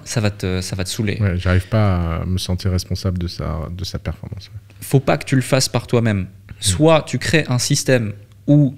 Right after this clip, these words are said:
Speaker 1: t'as des équipes, t'as une structuration, t'as quelque chose qui fait que, euh, tous les gens que tu vas avoir, notamment sur Better Call Us, pas forcément sur Business Pro, parce que le public d'une formation, ceux qui vont vraiment upsell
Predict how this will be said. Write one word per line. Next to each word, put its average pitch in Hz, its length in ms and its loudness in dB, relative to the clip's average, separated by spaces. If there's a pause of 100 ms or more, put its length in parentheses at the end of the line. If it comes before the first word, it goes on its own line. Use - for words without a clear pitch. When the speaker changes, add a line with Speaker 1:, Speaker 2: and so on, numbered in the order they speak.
(120)
Speaker 1:
t'as 110 120 2
des 107 240 0
équipes, 139 380 0 (160)
t'as 110 60 -6
une 104 60 -2
structuration, 117 680 -2
t'as 110 140 -6
quelque 113 240 -2
chose 127 320 0 (380)
qui 120 120 -2
fait 135 200 4
que, 131 380 4 (280)
euh, 104 400 6 (340)
tous 165 140 6
les 151 140 10
gens 135 420 4
que 127 80 2
tu - 140 -2
vas 117 100 6
avoir, 120 400 4
notamment 113 460 0
sur - 180 -4
Better 110 340 4
Call 110 200 2
Us, - 320 0 (480)
pas 131 140 6
forcément 117 420 -2
sur 110 180 -4
Business 110 340 -2
Pro, 156 300 0 (160)
parce - 200 -4
que 110 180 2 (340)
le 113 220 6
public 151 320 8
d'une 135 140 6
formation, 123 560 2
ceux 139 120 -2
qui - 120 0
vont 120 120 2
vraiment 120 340 0
upsell 135 460 0